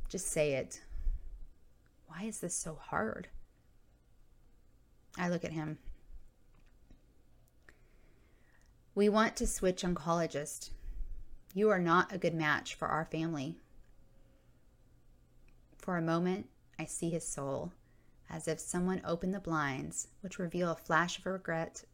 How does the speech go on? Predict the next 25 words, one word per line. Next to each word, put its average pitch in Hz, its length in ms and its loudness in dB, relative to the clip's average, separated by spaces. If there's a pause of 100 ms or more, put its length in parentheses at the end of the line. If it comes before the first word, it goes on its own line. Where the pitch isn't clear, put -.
and 165 100 -4
sadness 156 540 -4
in 170 80 -4
his 160 160 -4
eyes. 143 480 -2 (800)
Then 160 120 2
he 175 100 2
blinks, 180 600 0 (240)
and 160 100 -6
the 151 60 -4
blinds 160 380 0
close, 147 520 -2 (280)
his - 160 -10
blue 165 260 0
eyes 156 240 4
back 151 300 -4
to 175 80 -4
neutral. 156 500 -4 (1080)
I 170 80 -4
wonder 214 220 0
if 175 100 2
Adrian 160 420 0
saw 156 200 0
his 160 180 -2
response. - 640 -6